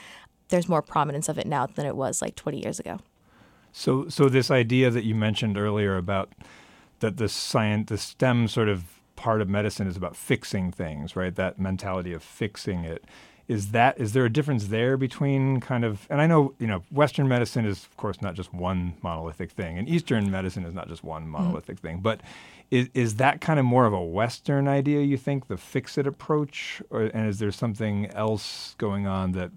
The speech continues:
Speaker 2: medical professionals are maybe becoming more interested in now?
Speaker 1: Um, I personally think it's more of a Western concept because we have these, um, historical issues of eugenics and issues that,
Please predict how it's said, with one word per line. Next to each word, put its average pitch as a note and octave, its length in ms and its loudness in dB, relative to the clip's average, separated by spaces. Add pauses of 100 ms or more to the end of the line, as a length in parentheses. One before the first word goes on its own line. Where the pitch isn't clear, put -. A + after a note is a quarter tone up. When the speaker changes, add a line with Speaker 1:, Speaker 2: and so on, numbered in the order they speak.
Speaker 2:
medical F#2+ 380 -4
professionals F#2 640 -4
are F2+ 100 -4
maybe F2 340 -4
becoming F2 420 -8
more E2 200 -6
interested - 460 -10
in C#2 160 -14
now? - 240 -16 (640)
Speaker 1:
Um, A3 400 4 (100)
I C4 120 2
personally B3+ 340 0
think E3+ 240 0
it's D#3+ 180 0
more D#3 180 0
of D3+ 100 -2
a D3+ 60 0
Western D3+ 400 -4
concept D3+ 440 -4
because E3 400 -2
we F#3 60 0
have E3+ 320 -2
these, D#3+ 480 -2 (160)
um, D#3 240 -2
historical - 500 0
issues D3+ 320 -2
of D3 180 0
eugenics D3 760 -4
and D#3+ 480 -2
issues D#3 480 -4
that, D3+ 340 0